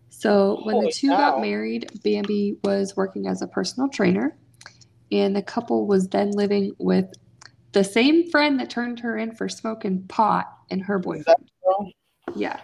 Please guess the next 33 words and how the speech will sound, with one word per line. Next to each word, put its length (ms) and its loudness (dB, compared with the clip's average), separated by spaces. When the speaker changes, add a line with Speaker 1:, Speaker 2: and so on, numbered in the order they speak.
Speaker 1:
Zess, 480 0
and 160 -2
then 200 0
her 180 -4
boyfriend, 580 -2
Thomas 600 -6
Gaertner. 800 0
I 40 -4
don't 80 -4
know 60 -2
how 120 -2
to 80 0
say 200 -2
that. 220 -8
G 240 -2
A 120 0
E 340 -2
R 240 -4
T 540 -4
N 120 -4
E 220 -6
R. 260 -4
Gaertner? 720 0
Speaker 2:
That's 120 2
how 60 0
I 120 0
Speaker 1:
Gaertner? 80 -8
Speaker 2:
pronounce 280 -8
it. 200 -6
Speaker 1:
I 120 0
don't 80 0
know, 160 -4
whatever. 380 -2